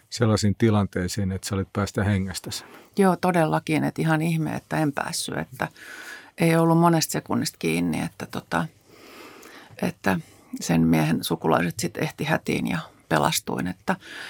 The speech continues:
Speaker 2: kyllä, kyllä ihan hurjia nyt tuntuu, että niin absurdeja tilanteita, että miten sellaisia on pystynytkään joutuu. Ja, ja tota,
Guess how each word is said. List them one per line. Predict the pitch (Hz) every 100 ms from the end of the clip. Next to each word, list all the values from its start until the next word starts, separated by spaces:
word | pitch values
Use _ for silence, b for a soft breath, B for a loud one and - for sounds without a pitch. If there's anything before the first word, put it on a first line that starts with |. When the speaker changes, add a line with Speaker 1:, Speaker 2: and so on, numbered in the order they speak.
| B -
Speaker 2:
kyllä, | 180 165 - - - - _ _ _ _ _ _
kyllä | - 185 175 - - B B -
ihan | 185 180 160
hurjia | 170 160 156 151
nyt | 156 - _ _ -
tuntuu, | 165 151 160 151
että | 151 - 160
niin | 165 156
absurdeja | 160 - 139 143 147
tilanteita, | 160 156 151 - -
että | 156
miten | 165 160
sellaisia | 151 151 151 160
on | 151
pystynytkään | 170 165 - 147 - - 78
joutuu. | 76 69 - -
Ja, | - 160 B B B B B B B B B B B B B -
ja | - -
tota, | - - - -